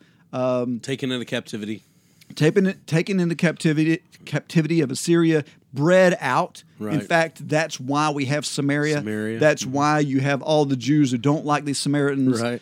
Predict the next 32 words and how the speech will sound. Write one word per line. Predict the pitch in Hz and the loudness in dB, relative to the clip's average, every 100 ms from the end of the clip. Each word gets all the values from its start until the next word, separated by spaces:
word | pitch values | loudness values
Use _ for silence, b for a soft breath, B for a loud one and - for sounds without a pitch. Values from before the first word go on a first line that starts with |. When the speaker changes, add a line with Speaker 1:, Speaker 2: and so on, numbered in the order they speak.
| _ | _
Speaker 1:
The | - | -4
Samaritans | 143 147 135 117 | -2 0 -2 -4
are | |
half-breeds | - 156 180 143 165 175 170 151 - b _ - | -4 0 0 0 0 0 -2 -6 -12 b _ -12
between, | 123 - 147 143 135 131 - | -8 -2 0 2 2 0 -4
uh, | 127 | -4
the | 123 | 0
northern | 131 147 131 | 0 0 -2
kingdom | 151 156 147 147 147 | -2 -2 0 -2 -4
and | 147 127 123 | -4 -2 -2
the | 117 | -4
Sam-, | - 131 123 _ - | -6 -8 -10 _ -10
and | 131 127 | -6 -6
the | 113 | -8
Assyrians. | 107 160 170 170 156 - B B B B B - | -8 -6 -4 -6 -10 -14 B B B B B -8
So, | - 175 165 170 165 | 4 6 6 4 2
um, | 151 139 123 117 - b b b | 2 2 -2 -6 -10 b b b
so | - | 0
you | 190 180 | 2 4
have | 175 240 | 2 0
this, | 190 170 - | -2 -4 -6
this | 160 135 | -6 -4
thing. | 165 156 151 151 | -2 0 -2 -2
Uh, | 151 135 123 - | 0 0 0 -4
Assyria | 143 - 269 277 262 | -6 -2 0 0 0
was | 190 123 | -2 -2
knocking | 165 175 180 165 | -2 -2 -2 -2
on | 151 147 | 0 0
the | 135 | -2
gates | 113 107 147 139 113 - - - - - | -4 -4 -2 -2 -4 -12 -12 -12 -12 -6
of | 139 117 | -6 -2
Judah. | 127 131 - | 0 0 -2